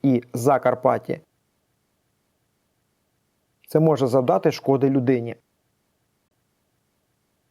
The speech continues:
Для Карпат характерні селі. Це короткочасні бурхливі потоки, що несуть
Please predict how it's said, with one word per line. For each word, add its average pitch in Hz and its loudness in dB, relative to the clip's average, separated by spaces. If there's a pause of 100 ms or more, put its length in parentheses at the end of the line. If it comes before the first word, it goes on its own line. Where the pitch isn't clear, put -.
(420)
Для 135 0
Карпат 151 -2
характерні 170 0
селі. 135 2 (120)
Це - -2
короткочасні 156 0
бурхливі 135 0
потоки, 151 0 (640)
що - -2
несуть 170 0